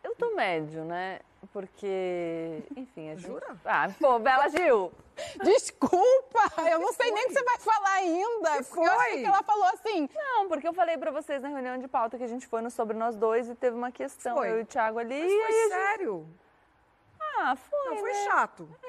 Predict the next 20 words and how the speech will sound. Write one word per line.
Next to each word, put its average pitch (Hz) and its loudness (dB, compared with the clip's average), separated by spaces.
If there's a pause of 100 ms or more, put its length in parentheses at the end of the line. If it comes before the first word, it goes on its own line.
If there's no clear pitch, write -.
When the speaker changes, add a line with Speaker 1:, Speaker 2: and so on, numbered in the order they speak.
(140)
Speaker 1:
É, 277 -4
foi 440 -8
chato. 247 -12 (500)
Speaker 2:
Ai, - -12
que - -20 (440)
chato. 226 -6 (220)
Speaker 1:
É, 311 -4
e 330 -8
tamo 370 -8
Speaker 2:
Vai - -16
passar. 196 -10 (1120)
Pessoal 214 -4
lá 202 2
da 196 -2
casa, 190 -2 (280)
separa 220 -2
a - -2
lua 240 -2
azul. 190 -8 (360)
Speaker 1:
É. 220 -6